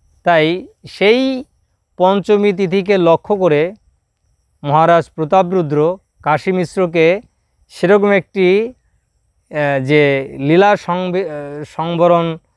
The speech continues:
আম, একটি লীলা সংগঠিত হবে, ভক্তবৃন্দ কেউ লক্ষ্মী সাজবেন, কেউ লক্ষ্মীর অনুচরী সাজবেন, এভাবে চৈতন্য মহাপ্রভু এই লীলাটা দর্শন করে ভক্তবৃন্দ যাতে আনন্দ, আম, আস্বাদন করতে পারেন, তাই প্রতাপরুদ্র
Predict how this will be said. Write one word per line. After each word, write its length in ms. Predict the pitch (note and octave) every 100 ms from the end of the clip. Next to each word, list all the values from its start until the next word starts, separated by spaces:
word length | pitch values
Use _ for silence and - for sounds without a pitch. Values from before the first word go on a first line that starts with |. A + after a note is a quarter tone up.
| _ _
আম, 200 | C#3+ D3
একটি 260 | D3+ - E3
লীলা 340 | E3 F3 E3+
সংগঠিত 520 | D3+ D#3+ D#3+ D#3 F3
হবে, 420 | D#3 D#3 D3 D3 D3+ _ _ _ _ -
ভক্তবৃন্দ 640 | C#3 - F3 D#3+ E3 D#3+
কেউ 280 | C#3+ E3 D3+
লক্ষ্মী 380 | D#3 D#3+ - F3+
সাজবেন, 600 | E3+ D#3 D3+ D#3+ D3+ D#3 _ _ _ -
কেউ 160 | D3+
লক্ষ্মীর 420 | D#3 D#3+ - F3
অনুচরী 520 | E3 E3 D3+ E3+ D#3 D#3+
সাজবেন, 580 | D#3 D3 D3 D#3 D3+ D3 _ _ _ _
এভাবে 340 | - D3 E3+ D#3
চৈতন্য 420 | F3 E3 F3 F3
মহাপ্রভু 420 | E3+ D#3 D#3 E3
এই 160 | D#3+ E3
লীলাটা 600 | E3 E3 D3+ E3 D#3 D#3 _ _ _ _
দর্শন 420 | C3+ D#3 D3 E3+ D#3+
করে 260 | E3 D#3+
ভক্তবৃন্দ 480 | C3+ C3+ - D3+ D3+
যাতে 200 | D3 D3
আনন্দ, 380 | C#3+ D#3+ E3+ E3 D#3 D3+ - _ _ _ _
আম, 520 | C#3 C#3 C3+ C3+ C3+ B2+
আস্বাদন 500 | C3 - D#3+ F#3+ G3
করতে 240 | F#3 E3+
পারেন, 420 | C#3+ C3+ D#3+ G3
তাই 240 | D#3+ C3 C3
প্রতাপরুদ্র 760 | - C#3+ D3 D3 C#3 E3 B3+